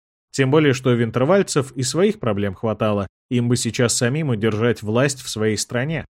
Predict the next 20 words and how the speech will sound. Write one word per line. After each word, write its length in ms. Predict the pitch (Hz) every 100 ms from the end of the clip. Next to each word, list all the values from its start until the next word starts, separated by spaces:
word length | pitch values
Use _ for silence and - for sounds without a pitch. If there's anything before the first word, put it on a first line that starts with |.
| -
Каждый 420 | 147 156 113 123
боец 400 | 113 123 139 127
на 100 | 117
счету. 480 | - 123 170 131 -
Чего 300 | - - 147
уж 120 | 170 113
говорить 420 | 117 123 165 -
о 60 |
походе 420 | - 113 165 156 123
в 80 |
какой-то 400 | - 101 135 127
далекий 500 | 101 101 110 127 131
Эрувиль. 380 | 160 165 95 71 - _ _ _ -
Эта 220 | 170 185
неопределенность 920 | 165 156 151 143 156 208 196 180 -
распространялась 960 | 139 - 139 123 131 113 131 151 127 131
и 40 |
на 120 | 113
свадебные 560 | 101 117 113 104 104 104
планы. 380 | 113 120 95